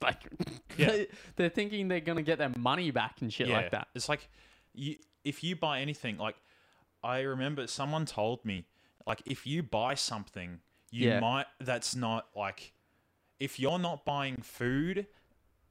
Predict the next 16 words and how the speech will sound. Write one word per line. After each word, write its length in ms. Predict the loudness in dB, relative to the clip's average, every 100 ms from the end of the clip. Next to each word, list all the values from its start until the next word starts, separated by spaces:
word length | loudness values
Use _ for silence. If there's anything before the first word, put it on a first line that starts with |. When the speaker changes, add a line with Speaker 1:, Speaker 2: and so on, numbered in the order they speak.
| _ -2
Speaker 2:
or, 600 | 2 4 4 4 2 -2 -8 -2
like, 340 | 0 0 0
paying 340 | -2 -2 -2 0
your 140 | -2
bills, 520 | 0 0 0 -2 -10 -12 -20 -6
you 160 | -2
might 340 | 2 2 2 0
as 220 | -2 0
well 340 | 0 0 -2
h-, 60 | -8 -12 -8
just 340 | -6 -6 -4
be 360 | -4 -2 -4 -8 _ _ _ _ -20 -4
buying 580 | 0 2 2 0 -2 0
whatever 360 | 2 2 2 0
that 220 | 0 0
is, 380 | -2 -2 -6